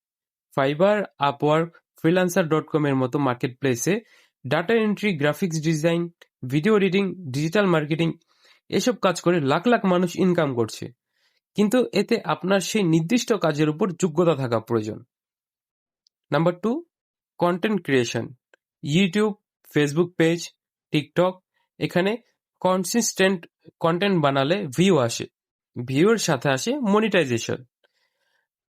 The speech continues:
আমরাই প্রতিদিন যে ভিডিও দেখি, ক্রিয়েটররা সেখান থেকে টাকা আয় করে। নাম্বার থ্রি,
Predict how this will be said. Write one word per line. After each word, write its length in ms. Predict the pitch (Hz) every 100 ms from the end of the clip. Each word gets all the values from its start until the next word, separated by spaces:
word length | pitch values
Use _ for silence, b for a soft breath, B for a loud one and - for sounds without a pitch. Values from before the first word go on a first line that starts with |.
| _ _ -
আমরাই 320 | 156 190 240
প্রতিদিন 440 | 233 208 208 226
যে 120 | 208 214
ভিডিও 340 | 139 151 226
দেখি, 380 | 160 131 - 226 - _ _ _
ক্রিয়েটররা 540 | - 202 208 220 202 247
সেখান 440 | - - 196 233
থেকে 240 | 202 185 208
টাকা 280 | 202 175
আয় 120 | 147 117
করে। 280 | 110 101 - _ _ _ _ _ _ _ _ _
নাম্বার 260 | 131 139 151 -
থ্রি, 300 | - 214